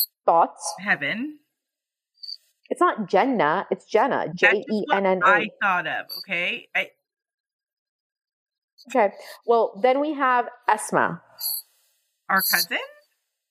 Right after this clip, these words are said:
Speaker 1: It's not our cousin, but <laughs> sure. Then we have M.
Speaker 2: Just M? Mysterious?
Speaker 1: Just M.
Speaker 2: Magneto?
Speaker 1: Mysterious.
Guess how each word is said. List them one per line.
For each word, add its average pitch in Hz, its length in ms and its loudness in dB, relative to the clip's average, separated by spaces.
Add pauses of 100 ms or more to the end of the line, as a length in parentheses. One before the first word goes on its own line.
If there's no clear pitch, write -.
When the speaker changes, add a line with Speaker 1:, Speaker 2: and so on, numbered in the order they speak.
(460)
Speaker 1:
It's 220 200 0
not 247 220 2
our 196 100 2
cousin, 165 580 0
but 165 280 2 (160)
<laughs> - 1400 -8
sure. 185 340 2 (460)
Then 311 300 4
we 403 160 4
have 202 520 2 (1200)
M. 180 460 0 (920)
Speaker 2:
Just 277 320 -6
M? 214 360 0
Mysterious? 220 640 0 (120)
Speaker 1:
Just - 120 0
M. 180 380 -2
Speaker 2:
Magneto? 160 560 -4 (800)
Speaker 1:
Mysterious. 240 1300 2